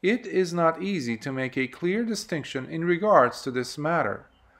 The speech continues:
by concluding that out of these three, only this type of person is the most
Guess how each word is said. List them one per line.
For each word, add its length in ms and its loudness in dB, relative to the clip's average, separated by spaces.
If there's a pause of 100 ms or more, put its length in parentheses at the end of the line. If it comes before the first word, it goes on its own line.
(180)
by 260 12
concluding 680 -2
that 160 4
out 240 6
of 160 2
these 300 -2
three, 640 -2
only 340 -2
this 320 2
type 340 2
of 140 -6
person 500 -4
is 560 2
the 380 -2
most 460 -4